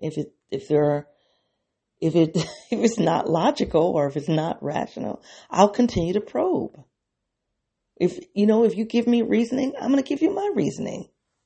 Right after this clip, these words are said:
And then we're gonna have a dialogue back and forth. And I know when people present that to me, when I do find people who are bold enough to do it or, um,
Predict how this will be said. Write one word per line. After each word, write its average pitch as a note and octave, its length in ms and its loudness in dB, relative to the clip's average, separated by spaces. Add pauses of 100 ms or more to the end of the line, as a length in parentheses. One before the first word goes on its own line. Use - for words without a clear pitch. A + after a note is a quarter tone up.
(560)
And C4 140 4
then B3+ 80 4
we're C4 100 2
gonna C4 180 0
have B3 180 -2
a B3+ 40 2
dialogue - 600 -2
back - 200 -4
and - 140 -8
forth. - 280 -10 (760)
And A#3 160 4
I E4 80 2
know E4 160 0
when D4+ 120 2
people B3+ 300 -2
present G3 640 -2
that E3+ 180 -2
to D#3+ 80 -10
me, E3+ 120 0
when D3+ 160 0
I C#3 80 -2
do D3+ 220 -2
find D#3+ 340 -4
people D3 380 -8
who C#3 160 -6
are - 220 -4 (640)
bold C#3+ 340 4
enough D#3+ 240 0
to - 80 -12
do C#3+ 300 -2
it - 60 -2
or, A#2+ 160 -8 (440)
um, C3+ 240 -10